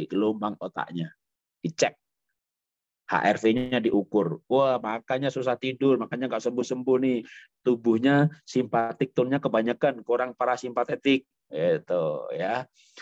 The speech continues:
Wah, gelombang otaknya alfa nih, eh, beta nih, mana bisa sembuh gelombang otak beta, tidur nggak pules. Minimal naik alfa. Kalau bisa ke theta. Nah, theta ini butuh sekian hertz. Wah, ini nggak sembuh karena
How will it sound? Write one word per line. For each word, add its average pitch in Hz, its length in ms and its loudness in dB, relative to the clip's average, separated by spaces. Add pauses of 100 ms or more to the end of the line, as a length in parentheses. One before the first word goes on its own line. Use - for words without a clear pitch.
(100)
Wah, 151 560 2
gelombang 127 400 0
otaknya 135 400 -2
alfa 156 560 0
nih, 147 240 -6
eh, 135 80 -4
beta 139 480 0
nih, 151 160 -2
mana 120 240 -2
bisa 113 160 -2
sembuh 185 480 0
gelombang 160 240 0
otak 147 320 -4
beta, 151 320 -2
tidur 156 240 -2
nggak 143 160 -2
pules. 180 480 0 (400)
Minimal 143 400 -2
naik 139 160 0
alfa. 147 560 0 (800)
Kalau 110 160 0
bisa 120 160 0
ke 135 160 -4
theta. 135 560 -2 (400)
Nah, 90 80 -8
theta 120 240 0
ini 156 80 2
butuh 123 240 0
sekian 127 320 -4
hertz. 127 400 -2 (800)
Wah, 123 160 0
ini 190 240 -4 (560)
nggak 131 320 -2
sembuh 165 320 2
karena 165 400 0